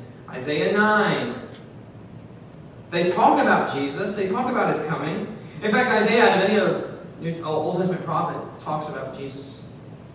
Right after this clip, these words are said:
I can take you to, uh, First Samuel seven, or Second Samuel seven, excuse me, where it also is talking about Christ. I can take you to Genesis twelve, where it talks about Christ. I can take you to Genesis three, where it talks about Christ.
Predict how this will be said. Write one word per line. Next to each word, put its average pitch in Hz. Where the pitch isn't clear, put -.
I -
can 226
take 240
you 214
to, 214
uh, 202
First 226
Samuel 214
seven, -
or 160
Second 202
Samuel 170
seven, 147
excuse 190
me, -
where 151
it 156
also 165
is -
talking 151
about -
Christ. -
I -
can -
take -
you 135
to 131
Genesis -
twelve, -
where -
it -
talks -
about -
Christ. 165
I -
can -
take -
you 139
to 131
Genesis 135
three, 151
where 165
it 165
talks 165
about 143
Christ. 143